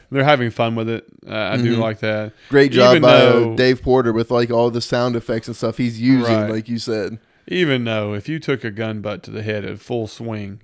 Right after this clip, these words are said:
Speaker 1: you're not getting back up.
Speaker 2: No. <laughs>
Speaker 1: You know, so these guys are taking three and four shots or taking one hit and flying backwards f-, five feet into a table or
Speaker 2: Mm-hmm.
Speaker 1: bar. It, Ruler Cool is the only thing going on
Speaker 2: Yeah.
Speaker 1: here.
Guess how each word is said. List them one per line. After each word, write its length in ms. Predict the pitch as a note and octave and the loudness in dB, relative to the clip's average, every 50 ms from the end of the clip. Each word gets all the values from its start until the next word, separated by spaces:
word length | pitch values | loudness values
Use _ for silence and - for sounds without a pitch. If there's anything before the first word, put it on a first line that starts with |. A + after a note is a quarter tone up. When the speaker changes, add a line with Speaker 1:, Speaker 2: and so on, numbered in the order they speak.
| - - | -10 -6
Speaker 1:
you're 140 | C#3 D#3 | -4 -4
not 200 | C#3 B2+ A2+ A2 G2+ | -2 -2 -4 -6 -8
getting 220 | G2+ F#2 F#2+ - | -10 -12 -12 -12
back 220 | - - - - C#3+ | -12 -14 -8 -4 0
up. 60 | C#4+ | 2
Speaker 2:
No. 640 | - D3 C3+ A#2+ - A3+ A#3 - - - D3 C3+ - | 4 4 4 4 2 0 -2 -4 -2 0 0 0 0
<laughs> 100 | D3 B2+ | -2 -4
Speaker 1:
You 80 | B2+ C3 | -4 -4
know, 220 | B2 A#2 A#2 A2+ | -4 -4 -4 -6
so 100 | A2 A#2 | -6 -4
these 160 | C#3 D#3 D3+ | -4 -4 -4
guys 320 | C3+ D3 C#3+ C#3 C3+ A#2+ B2+ | 0 0 2 2 2 0 -2
are 60 | B2 | -2
taking 360 | - C3+ B2+ B2 B2+ G#2+ G2+ | -2 -2 -2 -2 -4 -10 -12
three 380 | - - B2+ B2+ B2 B2 B2 B2 | -8 -6 -4 -2 -2 -2 -2 -4
and 140 | A2+ G#2 | -6 -8
four 220 | - A#2+ A#2 A#2 A2 | -8 -8 -6 -6 -6
shots 420 | - - A2 A2+ A#2 A#2 A#2 - - _ - - - - - - _ - | -6 -6 -4 -2 -2 -4 -4 -6 -14 _ -20 -20 -20 -20 -20 -20 _ -6
or 100 | B2+ B2 | -6 -4
taking 440 | - D#3 D3 C3+ B2+ A#2 A2 A2 A2+ | -2 0 -2 -2 -2 -6 -8 -8 -6
one 160 | B2 B2+ B2+ | -6 -6 -6
hit 320 | B2 A#2+ B2+ B2+ A#2+ - | -4 -4 -2 -4 -4 -4
and 100 | A#2 G#2+ | -8 -10
flying 340 | - B2 A#2+ A#2+ A#2+ A#2 A2 | -6 -4 -4 -2 -4 -4 -6
backwards 540 | G#2 A2+ A2 A2+ - - A#2 G#2+ - - - | -4 -4 -4 -4 -6 -8 -10 -12 -12 -14 -14
f-, 220 | A#2 - A2 A2 | -14 -14 -14 -10
five 320 | - - A2+ A2 A2+ A2 - | -6 -4 -2 -2 -2 -4 -6
feet 260 | - A#2 A#2 A2+ A2+ | -8 -8 -8 -8 -10
into 220 | A2+ A2 - A2+ | -10 -10 -8 -10
a 80 | A2+ G2+ | -10 -8
table 340 | - - A2 A2 A2 A2 A2 | -8 -6 -6 -6 -6 -6 -8
or 120 | G#2+ G#2+ | -6 -4
Speaker 2:
Mm-hmm. 100 | C3 C3 | -2 -2
Speaker 1:
bar. 420 | C3+ A#2+ A2 A2 G#2+ G#2+ G#2 G2+ - _ _ _ _ _ _ _ _ _ _ _ _ _ - | 0 0 0 0 -2 -2 -4 -8 -12 _ _ _ _ _ _ _ _ _ _ _ _ _ -20
It, 440 | - - - - - - B2+ C3 A#2 | -20 -20 -20 -16 -10 -8 -8 -6 -4
Ruler 320 | B2 C#3 C#3+ C#3+ C3+ B2 | -2 -2 0 0 0 -2
Cool 340 | - - B2+ A#2+ A#2 A2+ A2 | -2 -2 -2 0 0 -2 -4
is 60 | G#2 | -6
the 80 | G#2 A2 | -6 -6
only 160 | A2+ A2+ A2+ | -6 -6 -4
thing 180 | G#2 G#2+ G#2+ G#2+ | -4 -4 -6 -6
going 240 | G#2+ G#2+ G#2 G#2 G2+ | -6 -8 -8 -8 -8
on 180 | G3+ F#3 F#3 | -8 -6 -4
Speaker 2:
Yeah. 80 | B2 A#2 | -2 -2
Speaker 1:
here. 220 | G#2+ F#2 C#2+ C#3 | -2 -2 -4 -8